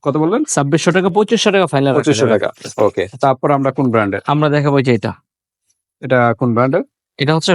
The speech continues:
Speaker 2: রাইনার।
Speaker 1: রাইনার।
Speaker 2: রাইনার। এটা একটু বড় সাইজের
Speaker 1: রাইনার
Speaker 2: মধ্যে।
Speaker 1: একটু বড় সাইজের, আবার
Speaker 2: এ-,
Speaker 1: লক সিস্টেম
Speaker 2: এটা
Speaker 1: আছে।
Speaker 2: লক সিস্টেম আছে, ফোল্ডিং সিস্টেম আছে।
Speaker 1: সকল
Speaker 2: সব
Speaker 1: কিছুই একটা ব্যাগের ভিতর পেয়ে
Speaker 2: পেয়ে
Speaker 1: যাবেন।
Speaker 2: যাবেন।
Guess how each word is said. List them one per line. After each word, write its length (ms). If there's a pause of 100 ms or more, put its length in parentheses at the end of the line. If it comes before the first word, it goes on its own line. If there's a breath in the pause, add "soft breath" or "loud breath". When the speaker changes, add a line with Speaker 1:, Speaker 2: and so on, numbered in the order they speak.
Speaker 2:
রাইনার। 400 (360)
Speaker 1:
রাইনার। 460
Speaker 2:
রাইনার। 300
এটা 120
একটু 140
বড় 260
সাইজের 280
Speaker 1:
রাইনার 140
Speaker 2:
মধ্যে। 200
Speaker 1:
একটু 200
বড় 240
সাইজের, 320
আবার 200
Speaker 2:
এ-, 100
Speaker 1:
লক 160
সিস্টেম 340
Speaker 2:
এটা 100
Speaker 1:
আছে। 100
Speaker 2:
লক 200
সিস্টেম 360
আছে, 240
ফোল্ডিং 420
সিস্টেম 380
আছে। 260 (400)
Speaker 1:
সকল 420
Speaker 2:
সব 160 (580 soft breath)
Speaker 1:
কিছুই 380
একটা 280
ব্যাগের 240
ভিতর 200
পেয়ে 180
Speaker 2:
পেয়ে 180
Speaker 1:
যাবেন। 260
Speaker 2:
যাবেন। 0